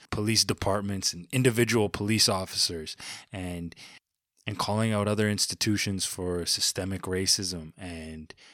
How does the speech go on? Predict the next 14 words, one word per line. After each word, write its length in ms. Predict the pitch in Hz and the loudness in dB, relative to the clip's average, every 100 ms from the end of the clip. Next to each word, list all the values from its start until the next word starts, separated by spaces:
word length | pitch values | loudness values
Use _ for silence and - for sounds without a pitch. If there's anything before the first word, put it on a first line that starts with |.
| - _ _ _ - | -20 _ _ _ -2
other 220 | 113 127 | 0 0
kinds 280 | - 107 101 | 0 0 -2
of 100 | - | -2
human 280 | 107 101 | -2 -2
rights 260 | 92 95 - | -2 -2 -4
abuses. 560 | 82 90 95 - 82 - - | -4 -6 -4 -4 -4 -8 -8
And 240 | 104 110 - | -8 -6 -6
I, 140 | 117 - _ _ _ _ | -6 -6 _ _ _ _
and 160 | - 113 | -6 0
we've 200 | 123 117 | 2 4
seen 320 | - 147 175 | 4 4 4
some 240 | 143 113 | 4 4
meaningful 460 | 101 113 120 - 113 | 4 6 4 2 -2
change 480 | - 120 123 85 | 2 2 2 0